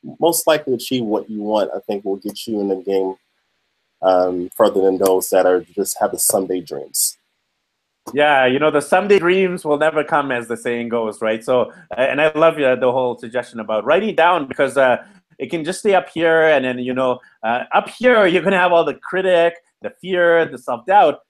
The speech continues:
Speaker 2: But when you write down, there's so much power to that. Uh, for me, I actually just have my iPhone, and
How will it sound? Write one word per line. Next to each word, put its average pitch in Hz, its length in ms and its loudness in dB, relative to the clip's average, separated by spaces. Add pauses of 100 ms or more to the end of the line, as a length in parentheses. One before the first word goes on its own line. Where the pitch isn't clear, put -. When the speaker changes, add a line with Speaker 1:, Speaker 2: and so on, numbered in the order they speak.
(120)
Speaker 2:
But 147 80 -4
when 185 140 -4
you 226 140 0
write 196 200 0
down, 185 240 0
there's 156 140 -8
so 196 100 -6
much 233 240 -8
power 180 280 -2
to 175 100 -12
that. 160 300 2 (320)
Uh, 127 480 -2 (140)
for 170 100 -6
me, 214 220 -2
I 190 100 2
actually 202 320 0
just 190 180 -8
have 175 160 0
my 156 260 -4
iPhone, 170 400 0
and 127 140 -4